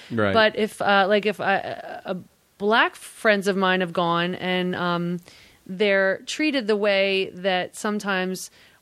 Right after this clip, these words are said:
Speaker 2: hardcore Jews are treating other people here when they're not sure they're Jewish. So there's a little bit of element of,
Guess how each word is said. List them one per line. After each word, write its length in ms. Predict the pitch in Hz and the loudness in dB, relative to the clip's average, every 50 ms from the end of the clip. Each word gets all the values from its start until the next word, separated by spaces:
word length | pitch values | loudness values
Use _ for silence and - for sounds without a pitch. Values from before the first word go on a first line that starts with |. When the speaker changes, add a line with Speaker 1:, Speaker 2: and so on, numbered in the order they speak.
| - | -6
Speaker 2:
hardcore 600 | - - 208 208 196 196 - - 214 202 196 185 | 0 4 4 4 4 2 -2 0 2 4 4 2
Jews 440 | 170 160 190 196 196 190 175 - - - - - - | 2 2 2 4 2 2 0 -4 -10 -14 -8 -2 0
are 400 | 185 185 185 190 185 185 - - _ _ _ _ _ _ | 2 4 4 4 2 2 -2 -6 _ _ _ _ _ _
treating 340 | - - 233 220 202 202 202 | -4 0 2 2 2 2 2
other 240 | - 220 226 233 220 | 2 4 4 4 4
people 220 | - 220 180 196 | 2 0 0 0
here 220 | 202 208 285 302 | 2 4 4 4
when 100 | 269 226 | 4 4
they're 100 | 208 190 | 2 2
not 200 | 180 170 151 - | 2 0 0 -2
sure 180 | - - 180 160 | -4 -6 -6 -6
they're 140 | 160 160 165 | -6 -6 -6
Jewish. 340 | 175 160 101 110 139 - - | -6 -6 -4 -4 -4 -4 -2
So 220 | - 233 226 214 - - - - - | -2 -2 -2 -4 -6 -12 -20 -6 -2
there's 180 | 269 285 247 | 0 0 2
a 60 | 294 294 | 2 2
little 220 | 302 359 392 392 | 2 2 2 2
bit 100 | 349 359 | 2 2
of 80 | 339 277 | 2 2
element 500 | 277 254 269 269 277 269 262 247 240 226 | 2 2 2 2 2 2 2 0 0 0
of, 380 | 214 214 214 208 185 - - | 0 0 0 0 -2 -6 -18